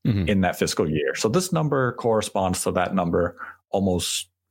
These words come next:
Speaker 2: exactly. So that can confirm that aspect of that report. Nintendo is looking to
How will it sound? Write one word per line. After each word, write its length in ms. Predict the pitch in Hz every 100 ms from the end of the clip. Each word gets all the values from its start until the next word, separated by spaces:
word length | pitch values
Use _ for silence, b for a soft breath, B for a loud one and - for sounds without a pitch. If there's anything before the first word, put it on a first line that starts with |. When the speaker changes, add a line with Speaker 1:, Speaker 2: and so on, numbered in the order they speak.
| -
Speaker 2:
exactly. 720 | 98 87 82 71 - - -
So 220 | - -
that 260 | 117 170 185
can 120 | 147
confirm 440 | 127 107 - 98 92
that 160 | 90
aspect 340 | 80 82 - 90
of 140 | 80
that 120 | 82
report. 460 | - - 180 - -
Nintendo 400 | 87 - 110 104
is 180 | 147 135
looking 280 | 120 - 90
to 260 | - 87